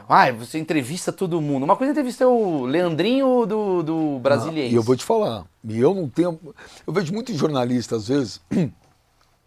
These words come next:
Speaker 2: falar que tem a liturgia,
Speaker 1: Uhum.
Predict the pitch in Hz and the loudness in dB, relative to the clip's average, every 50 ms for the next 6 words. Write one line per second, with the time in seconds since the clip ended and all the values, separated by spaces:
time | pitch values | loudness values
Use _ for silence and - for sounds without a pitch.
0 | _ - - - - 123 113 110 127 127 - 127 113 - - 131 131 131 123 117 | _ -20 -20 -16 -14 -8 -6 -4 -4 -4 -4 -8 -6 -4 -4 -2 -2 -2 -4 -4
1 | 110 101 98 90 - _ _ _ _ _ - 131 151 - - 151 139 120 101 85 | -6 -8 -12 -14 -18 _ _ _ _ _ -6 -4 -4 -2 -2 -4 -4 -4 -6 -8
2 | 85 92 110 143 160 165 214 240 240 170 190 202 214 220 240 240 | -10 -8 -8 -6 -4 -2 0 0 0 2 0 2 2 2 0 0